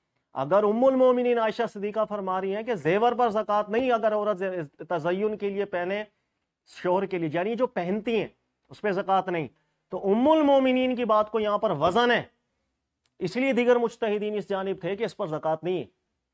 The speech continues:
ये मैंने तफसील इसलिए बयान की है कि ये मसला इज्तिहादी नोयत का है, ऐसा मसला नहीं है कि जिसके ऊपर आप शिद्दत इख्तियार कर दी जाए।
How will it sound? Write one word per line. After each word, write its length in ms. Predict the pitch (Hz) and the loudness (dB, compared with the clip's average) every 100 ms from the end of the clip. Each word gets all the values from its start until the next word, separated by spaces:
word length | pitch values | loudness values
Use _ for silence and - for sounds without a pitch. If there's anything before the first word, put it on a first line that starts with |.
| _ _ _ _ _ _ - | _ _ _ _ _ _ -4
ये 120 | 202 | 2
मैंने 200 | 277 302 | 4 4
तफसील 320 | 311 226 277 | 2 0 -2
इसलिए 300 | 254 262 285 262 | -2 -2 0 2
बयान 300 | 233 233 226 | 2 0 -2
की 160 | 226 | -2
है 300 | 202 185 220 269 | 0 0 0 -2
कि 120 | 240 233 233 240 240 - 165 | 0 4 6 6 4 -2 -8
ये 140 | 254 | -4
मसला 300 | 254 - 254 | -4 -4 -4
इज्तिहादी 600 | 226 - 190 175 196 247 | -4 -4 -2 0 0 0
नोयत 400 | 226 202 185 185 | -2 -2 -2 -6
का 160 | - 151 | -4 -6
है, 240 | 143 202 | -4 -6
ऐसा 380 | - 165 160 214 | -4 -6 -4 -6
मसला 380 | 180 160 190 190 147 | -6 -8 -8 -8 -8
नहीं 360 | 127 202 302 | -6 -4 -4
है 300 | 226 151 123 - _ _ | -4 -4 -6 -12 _ _
कि 80 | 160 | -6
जिसके 320 | 143 185 - 226 | -4 -4 -4 -4
ऊपर 280 | 208 214 | -2 -4
आप 100 | 214 208 | -4 -8
शिद्दत 540 | - 147 135 302 285 | -8 -8 0 0 0
इख्तियार 400 | 214 - 190 165 | -4 -4 -4 -4
कर 140 | 156 | -6
दी 180 | 127 139 | -10 -10
जाए। 180 | 123 | -10